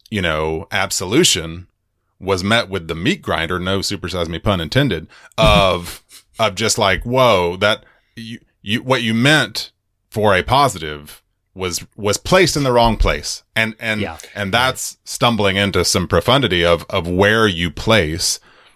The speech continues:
Speaker 1: those confessions, um, and those, where, where is safe and right and comfortable. But what's scary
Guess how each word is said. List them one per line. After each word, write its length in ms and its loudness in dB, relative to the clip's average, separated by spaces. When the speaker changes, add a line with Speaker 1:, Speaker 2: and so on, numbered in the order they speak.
Speaker 1:
those 340 2
confessions, 1040 -2
um, 380 2
and 160 -4
those, 540 4
where, 360 2
where 760 4
is 720 2
safe 400 2
and 100 -2
right 160 0
and 80 -14
comfortable. 320 0
But 120 0
what's 220 2
scary 680 2